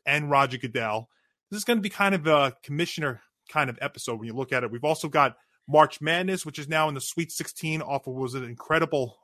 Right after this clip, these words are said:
opening weekend in the round of sixty-four and thirty-two. We've got that and so much more. But, you know, there's a lot of different ways you could start the show here today in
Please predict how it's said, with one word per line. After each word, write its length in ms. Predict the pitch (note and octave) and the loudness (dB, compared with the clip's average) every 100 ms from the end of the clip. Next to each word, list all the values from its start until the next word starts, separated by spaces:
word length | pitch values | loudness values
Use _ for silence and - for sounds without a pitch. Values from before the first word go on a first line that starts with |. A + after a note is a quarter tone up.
| - | -4
opening 440 | D3 C#3+ C#3+ B2+ G#2+ | -4 -2 -6 -6 -8
weekend 440 | C#3 D3+ C#3 C3+ - _ _ _ _ - | -6 -2 -4 -4 -12 _ _ _ _ -10
in 140 | B2+ B2+ | -8 -6
the 80 | A#2 | -2
round 260 | C3+ C#3 | 0 0
of 120 | A#2+ | -2
sixty-four 600 | - C#3 - B2+ - C#3 | -6 -10 -8 -10 -6 -4
and 120 | A#2+ - | -4 -2
thirty-two. 580 | B2+ A#2+ - - F#3 | -2 -2 -2 4 6
We've 180 | F3 A#2+ | 4 0
got 220 | C3 G#2+ - | -2 -2 2
that 300 | C#3+ D3 C#3+ _ _ _ _ - | 4 6 4 _ _ _ _ -4
and 320 | B2 A#2+ A#2 - | -2 0 -4 -8
so 280 | - F3 | 0 2
much 280 | E3+ D3+ - | 4 4 2
more. 320 | D3 D3 B2 - | -2 0 0 0
But, 220 | B2+ A#2 _ _ _ _ _ | 0 0 _ _ _ _ _
you 80 | C#3 | -2
know, 120 | C#3 | -2
there's 140 | C#3+ | -2
a 60 | D3+ | -2
lot 260 | E3+ A#3 | 0 0
of 60 | B3+ | 0
different 220 | A3 G3+ | -2 0
ways 240 | F#3 F3+ E3+ | 0 -2 -4
you 40 | |
could 120 | C3 | -10
start 240 | - E3 C#3 | 0 0 0
the 60 | |
show 280 | - D#3+ D3+ | -2 0 0
here 180 | C#3+ C3+ | 0 -6
today 500 | - C3+ B2+ B2 B2 _ _ _ _ | -4 0 2 2 -2 _ _ _ _
in 300 | C#3 C#3 C3 | -6 -4 -6